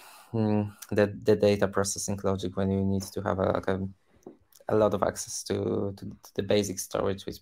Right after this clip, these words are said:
probably is, is impossible in, into chains, uh, like E V M based chains, but also if you'd like to think of any application that actually mix some s-, storage and,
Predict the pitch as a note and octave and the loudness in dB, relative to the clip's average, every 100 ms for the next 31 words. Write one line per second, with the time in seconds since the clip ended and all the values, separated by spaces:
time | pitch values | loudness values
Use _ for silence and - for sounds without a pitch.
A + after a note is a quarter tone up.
0 | _ - - A2 G#2+ - - _ - F2+ | _ -2 -2 0 -4 -6 -8 _ -14 -14
1 | - A2 A2 G#2+ G#2 G#2 G2 G2+ G#2 G2+ | -8 -6 -4 -6 -4 0 0 -2 -6 -10
2 | - - - _ - - G#2 - F#2+ G2 | -18 -20 -20 _ -10 -8 -4 0 0 0
3 | - - G2 G2 F#2+ A2 G#2+ G#2 B2 D#3+ | -6 -4 -2 -2 -2 0 2 4 2 -2
4 | - _ - _ G#2 G#2 - G#2+ G#2+ G#2 | -8 _ -20 _ 2 2 2 4 4 2
5 | - - G2+ G#2 G2+ G2 G2 - - - | 0 2 0 4 4 2 -2 -14 -20 -18
6 | - - - - - - - _ _ _ | -16 -18 -18 -18 -18 -20 -20 _ _ _
7 | _ _ - - - - B2 A2 A2 A2 | _ _ -20 -10 -6 0 4 10 12 10
8 | - A2+ G#2+ G#2+ - - - - - - | 4 2 2 0 -6 -16 -16 -16 -16 -16
9 | - - - A2 - A#2 G#2+ G2+ - A#2+ | -18 -20 -14 -12 -4 -2 0 -4 2 2
10 | A#2+ A2+ A2 G#2+ G#2+ - - A2 G#2 G#2 | 4 4 4 4 2 0 -4 -2 2 2
11 | - G#2 G2 A2 G#2+ - G#2 G2+ G2+ G#2 | 2 -2 0 2 2 0 -4 -2 -2 -4
12 | G#2 - G2 G2 G2 - - - - G2+ | -6 -4 -2 -2 -4 -10 -14 -18 -4 0
13 | G2 G2 G2+ F#2+ | 2 0 -2 -4